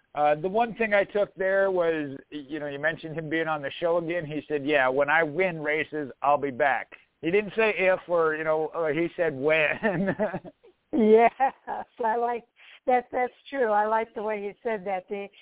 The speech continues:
Speaker 2: there's some confidence there. And, uh, you know, to, to know how important his dad is, uh, to his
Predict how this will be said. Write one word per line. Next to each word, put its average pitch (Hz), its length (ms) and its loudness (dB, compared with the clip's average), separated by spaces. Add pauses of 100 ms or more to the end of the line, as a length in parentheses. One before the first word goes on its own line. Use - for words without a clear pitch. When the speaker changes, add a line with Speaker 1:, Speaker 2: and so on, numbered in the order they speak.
(200)
Speaker 2:
there's 214 280 0
some 202 240 -4
confidence 214 580 0 (140)
there. 190 320 0 (400)
And, 214 400 2 (120)
uh, 202 380 4 (100)
you 233 240 0
know, 208 260 0 (120)
to, 240 140 -2 (160)
to 220 120 -2
know 226 240 2
how 220 260 2
important 233 500 -4
his 208 240 -4
dad 208 280 4
is, 208 320 0 (520)
uh, 196 480 4 (260)
to 214 340 4
his 208 220 0